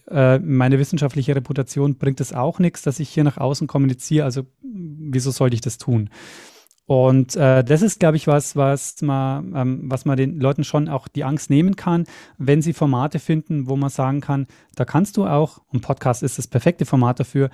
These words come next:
du kannst auch in die Tiefe gehen, du kannst tatsächlich auch viel von deiner Forschung kommunizieren und, ähm, du kannst auch die ganzen Kontexte mitbringen und musst keine Angst haben, dass deine Zitate zum Beispiel aus dem Kontext gerissen werden und dann s-, irgendwie was ganz anderes dargestellt wird.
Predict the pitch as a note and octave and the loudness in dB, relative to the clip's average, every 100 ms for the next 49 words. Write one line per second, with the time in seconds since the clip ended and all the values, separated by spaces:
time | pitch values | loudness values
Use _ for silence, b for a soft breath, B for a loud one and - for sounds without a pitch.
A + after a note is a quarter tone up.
0 | B - C#3 D#3+ G3 F3 D#3 C#3 - G3+ | B -12 -4 -2 2 2 2 2 0 -2
1 | E3+ C#3+ C#3+ D3 b _ C#3 - D#3+ - | 0 0 0 -2 b _ -4 0 0 0
2 | C#3 - E3 F#3+ - C#3+ C#3 - F3+ F3 | -2 0 0 0 -2 -2 -2 -2 -4 -2
3 | D#3 C#3 C3+ D3 D3 D3+ C#3+ B2+ A#2+ - | 0 0 0 -2 -2 -2 0 0 -2 -4
4 | E3 F#3 F3+ B B _ C#3+ C#3 D3 - | -2 0 -2 B B _ 2 4 2 -2
5 | D#3 C#3 C#3 C3+ C3+ - D#3 F3+ E3 D3 | 0 2 0 -2 -6 -2 -2 -2 -4 -4
6 | - D3+ C3+ C#3 C#3+ - D3 C3 - F3 | -4 -4 -2 0 0 -2 -2 -4 0 0
7 | G#3+ F3 - C#3+ C3+ C3 D#3+ - - F3 | 2 -2 -2 -2 0 2 0 -2 -6 -2
8 | F3+ F3+ b b - D3+ C#3+ E3 - - | -2 -4 b b -4 -2 0 0 0 2
9 | D#3+ D3+ C3+ F#3 - E3 D#3+ C#3+ C#3+ - | 4 4 -2 -4 -2 -2 0 -2 -4 -2
10 | D3 C#3+ - C#3 C3 D3 E3 - C3+ - | -2 -2 -4 -6 -4 -4 -4 -2 -2 -4
11 | C3+ C#3+ C3+ - D3 D3 - C3+ C#3 C#3 | -6 -4 -4 -2 -2 -2 -2 -2 0 0
12 | B2 C3 C3 A#2+ B2+ B2+ B2+ - - - | 2 2 0 -2 -4 -4 -6 -12 -12 -2
13 | C3+ B2 B2 B2+ C3 C3 C#3 D#3+ - C3 | 0 0 -2 0 0 2 2 2 2 -2
14 | D3 - C3 C3+ | 0 0 0 -2